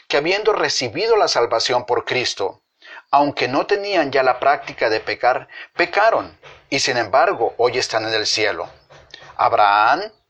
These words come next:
Moisés, David, Pedro, Pablo,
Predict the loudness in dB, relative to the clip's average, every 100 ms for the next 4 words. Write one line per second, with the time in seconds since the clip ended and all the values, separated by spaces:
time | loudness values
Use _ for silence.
0 | -20 -8 -2 -2 0 0 2 4 2 0
1 | -6 -10 _ _ _ 0 2 2 0 0
2 | 2 0 -2 _ _ _ _ _ 2 4
3 | 4 4 2 0 -2 _ _ _ _ _
4 | 2 2 2 0 -2 -4